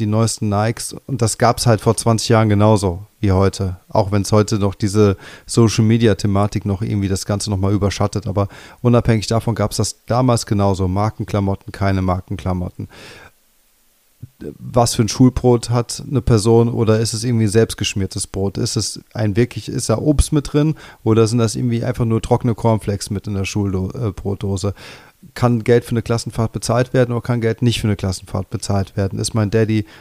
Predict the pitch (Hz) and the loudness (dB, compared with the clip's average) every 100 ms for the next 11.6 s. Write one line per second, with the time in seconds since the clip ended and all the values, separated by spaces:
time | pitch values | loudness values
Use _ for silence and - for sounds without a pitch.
0 | - - - 113 95 92 120 131 139 - | -20 -20 -6 -2 0 0 0 2 2 0
1 | 147 147 - 120 113 107 - 123 123 120 | 0 0 0 -4 -6 -12 -2 0 2 2
2 | 117 120 - 110 - 107 107 104 98 98 | 0 -2 0 -2 0 -2 0 -2 0 -2
3 | 95 104 92 92 92 - - - 113 107 | 0 -2 -2 -4 -6 -14 -16 -2 0 2
4 | 151 147 - 127 - 123 131 143 131 - | 2 0 -2 -4 0 0 0 0 -2 -6
5 | - _ _ _ _ _ - 120 110 - | -20 _ _ _ _ _ -2 0 0 -2
6 | _ _ _ _ - 143 160 147 165 - | _ _ _ _ 0 2 2 0 0 0
7 | 131 135 139 127 127 113 110 - 151 226 | 2 4 2 0 -2 -2 -6 -2 -2 -2
8 | - - 135 127 113 139 151 131 135 135 | -10 -4 0 0 2 2 2 0 0 0
9 | 123 - - 147 151 139 - 131 131 120 | -2 -8 0 0 2 -2 0 -6 -6 -4
10 | - 107 - 131 143 117 104 113 110 131 | -4 -4 0 0 0 -2 -2 0 -2 -4
11 | - 135 127 113 - | -4 -6 -4 -4 -6